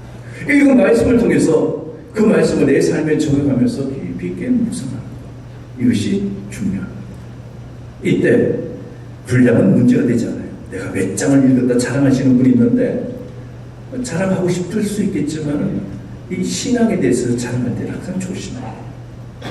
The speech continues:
내가 지금은 이렇지만은 내 삶이 그가 어긋나게 될 때는 하나님이 영광을 가리기 때문에,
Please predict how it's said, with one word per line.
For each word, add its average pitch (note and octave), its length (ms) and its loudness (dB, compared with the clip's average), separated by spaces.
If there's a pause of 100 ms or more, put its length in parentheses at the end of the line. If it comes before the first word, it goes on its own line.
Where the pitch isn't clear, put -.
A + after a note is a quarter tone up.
내가 B2 200 2
지금은 B2+ 340 4
이렇지만은 A#2+ 680 2
내 A2+ 120 2
삶이 C#3 580 4 (540)
그가 - 240 0
어긋나게 C3+ 640 2
될 F#2+ 220 0
때는 - 220 -4
하나님이 A2 500 -2
영광을 G#2+ 420 2
가리기 - 420 -6
때문에, - 220 -4